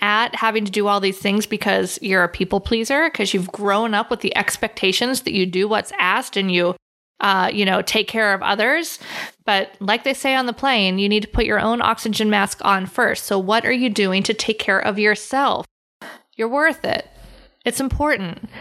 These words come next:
Please, please, please make sure that you're taking care of yourself. And again, this exercise we're gonna do today can hopefully help us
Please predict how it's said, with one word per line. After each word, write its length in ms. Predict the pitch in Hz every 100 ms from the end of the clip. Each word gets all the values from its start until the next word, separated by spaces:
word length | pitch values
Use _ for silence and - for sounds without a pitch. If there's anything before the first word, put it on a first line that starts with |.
| -
Please, 320 | - 285 285 -
please, 320 | 302 269 -
please 480 | - 302 196 190 202
make 180 | 233
sure 320 | 226 262 247 226
that 140 | 220
you're 180 | 233 254
taking 300 | 269 254 240
care 140 | 240
of 160 | 226 214
yourself. 680 | 214 - 294 262 - - - _ _ _ -
And 100 | 214
again, 320 | 208 190 - -
this 240 | 202 - - -
exercise 540 | 247 269 254 233 220
we're 60 | 220
gonna 180 | 220 202
do 120 | 202
today 460 | 202 190 190 190 - _ _ _
can 140 | 220
hopefully 640 | 202 214 208 202 196 196 -
help 300 | - 196 185
us 320 | 180 185 -